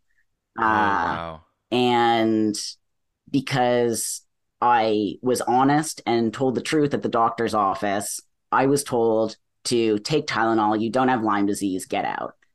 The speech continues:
Speaker 2: Um, and I was told this by multiple doctors. Um, so I decided that I was just gonna start lying. And I lied to get antibiotics. And guess what? They worked. Uh, <laughs>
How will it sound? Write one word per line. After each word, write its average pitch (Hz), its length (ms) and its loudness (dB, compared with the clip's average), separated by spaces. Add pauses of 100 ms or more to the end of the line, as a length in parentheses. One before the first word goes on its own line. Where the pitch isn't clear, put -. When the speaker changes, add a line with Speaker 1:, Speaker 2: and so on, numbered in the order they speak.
(200)
Speaker 2:
Um, 110 280 2
and 117 100 0
I 147 80 2
was 170 120 0
told 143 260 -2
this 127 160 0
by 107 160 -2
multiple 110 540 0
doctors. 71 720 -4 (420)
Um, 92 760 0 (520)
so 123 800 0 (400)
I 117 100 2
decided 139 560 2
that 123 100 2
I 120 100 2
was - 260 -4 (120)
just 107 120 -6
gonna 113 100 0
start 107 300 -2
lying. 98 500 -2 (800)
And 123 100 2
I 131 120 4
lied 113 460 0
to 110 80 -4
get 104 200 -2
antibiotics. 101 800 0 (220)
And 120 500 2
guess 123 240 -2
what? 120 380 0
They 110 100 0
worked. 101 520 -4 (440)
Uh, 123 380 2 (160)
<laughs> 160 120 -8